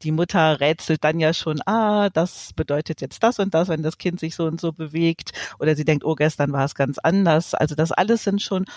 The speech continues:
kommunikative Regulationsformen zwischen zwei oder auch eben ganz vielen Partnern, die total wichtig sind,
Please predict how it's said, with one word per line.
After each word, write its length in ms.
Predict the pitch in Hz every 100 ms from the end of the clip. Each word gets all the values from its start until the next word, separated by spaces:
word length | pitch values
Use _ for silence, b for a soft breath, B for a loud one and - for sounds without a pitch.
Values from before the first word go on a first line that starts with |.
| B -
kommunikative 1400 | 214 214 214 196 - 175 - - 214 214 208 202 190 190 B B B -
Regulationsformen 1600 | 160 165 151 147 - 165 185 220 - - 170 175 180 180 180 175
zwischen 720 | - 202 226 233 226 220 220 - _ - _
zwei 440 | - - 202 220 233
oder 220 | 175 156
auch 120 | 139
eben 220 | - 156
ganz 220 | 180 233 -
vielen 340 | 190 147 131
Partnern, 420 | - 131 - 139
die 100 | 147
total 460 | - 160 - 185 175
wichtig 340 | 185 - 185
sind, 240 | 165 160